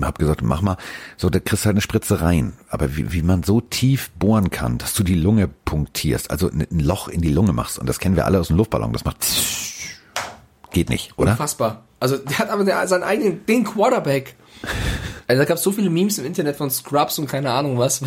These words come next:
Speaker 2: <laughs> wie ein Arzt einfach den Patienten, äh, ja, sagen wir mal, nicht heilt. Äh, egal.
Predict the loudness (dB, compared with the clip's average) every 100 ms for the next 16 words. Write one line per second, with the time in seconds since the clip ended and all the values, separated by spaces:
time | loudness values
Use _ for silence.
0 | -4 0 0 0 -2 -2 -2 -2 0 -2
1 | 0 0 2 0 0 0 0 2 4 4
2 | 2 0 -4 -18 -20 -20 -10 0 2 4
3 | 2 0 -2 0 2 2 -2 -12 0 2
4 | 2 2 2 0